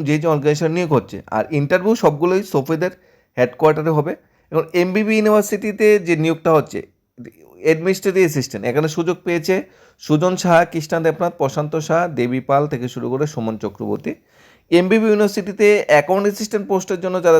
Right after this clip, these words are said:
যারা সুযোগ পেয়েছে, অঙ্কিতা আচার্য, সঙ্গীতা দাস, অজয় কুমার দেব, নন্দিতা রুদ্রপাল থেকে শুরু করে প্রশান্ত দেবনাথ মহোদয়। তারপর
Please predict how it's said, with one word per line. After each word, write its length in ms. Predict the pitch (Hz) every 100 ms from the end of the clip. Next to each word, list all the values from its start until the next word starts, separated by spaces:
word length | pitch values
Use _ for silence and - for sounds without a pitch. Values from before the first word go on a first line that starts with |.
| 156
যারা 100 | 170
সুযোগ 300 | 170 160 170 170
পেয়েছে, 240 | 160 202
অঙ্কিতা 460 | - 147 143 156 151 139
আচার্য, 380 | 156 151 160 190
সঙ্গীতা 340 | 135 127 131 123
দাস, 220 | 135 151 -
অজয় 260 | 123 123
কুমার 260 | 123 123 120
দেব, 100 | 139 151
নন্দিতা 360 | 123 120 117 120
রুদ্রপাল 480 | 117 104 110 135 277 - _ _ -
থেকে 160 | 127 131
শুরু 200 | - 131
করে 160 | 151 160
প্রশান্ত 460 | - 113 - 117 143 160
দেবনাথ 300 | 165 117 - -
মহোদয়। 340 | 107 92 - - _ _ _ _ _ _ -
তারপর 280 | 135 131